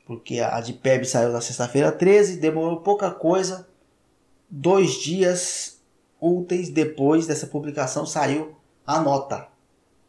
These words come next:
Então é possível pensar que, né, a, o julgamento de gabarito do pei saiu no dia dezessete, então no segundo dia útil, dia dezenove,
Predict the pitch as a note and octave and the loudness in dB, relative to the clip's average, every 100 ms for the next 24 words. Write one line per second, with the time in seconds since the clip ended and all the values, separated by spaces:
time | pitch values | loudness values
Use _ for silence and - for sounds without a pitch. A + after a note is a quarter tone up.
0 | _ _ _ _ - C3+ C#3+ D3+ C3+ - | _ _ _ _ -2 0 0 -2 -6 -4
1 | F#3+ F3+ D#3 C#3+ - E3+ F3 - - D3 | -4 0 0 0 0 0 0 -6 -8 -4
2 | D3+ D#3 _ _ _ _ _ _ B2+ B2 | -4 -6 _ _ _ _ _ _ -10 -8
3 | B2 A#2 A2+ - C3+ C#3 C3+ D#3+ D#3+ C#3 | -6 -6 -8 -6 -4 -4 -4 4 4 4
4 | C#3+ C#3 A#2+ - B2+ B2+ A#2+ B2+ C3 - | 0 -2 -10 -2 0 0 -2 -2 -10 -20
5 | _ _ _ _ C#3+ C#3 C3 A#2+ - D#3+ | _ _ _ _ -6 -4 -4 -6 -4 0
6 | C3 B2+ F#3 F#3 - _ _ _ _ _ | 2 2 0 0 -8 _ _ _ _ _
7 | _ _ _ _ A#2 A#2+ A2+ C#3 D3 - | _ _ _ _ -12 -8 -4 -2 -2 2
8 | C#3 D#3 - - _ _ _ _ _ C3 | 2 2 -4 -16 _ _ _ _ _ -4
9 | C3 A#3 C#3+ C3 C#3 C3+ D3 C#3 E3 C#3+ | -4 -4 -6 0 0 0 -4 -2 2 4
10 | D#3+ D#3+ F3 D#3+ C3+ B2+ B2+ D3+ D3 B2 | 2 -4 -12 -8 -4 -2 -2 -2 0 0
11 | C3 D3+ F3 | 0 -2 -8